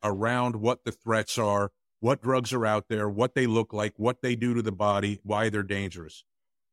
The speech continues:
The second is drug treatment. Right now in this country, and, and first, to talk about education and awareness, Mark, law enforcement right now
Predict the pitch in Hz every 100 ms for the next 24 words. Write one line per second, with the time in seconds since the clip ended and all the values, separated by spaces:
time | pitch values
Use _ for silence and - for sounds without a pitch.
0 | _ 113 - - 160 - 165 160 - 123
1 | 113 104 - _ - 131 113 135 131 92
2 | 87 - 110 151 143 165 165 143 113 -
3 | 127 107 117 - 131 135 135 196 165 -
4 | - 170 175 147 135 135 135 120 160 143
5 | 147 117 127 156 101 - _ _ _ _
6 | _ _ _ _ _ _ - 160 131 -
7 | 120 127 151 190 180 - 139 117 135 127
8 | - 127 131 120 127 151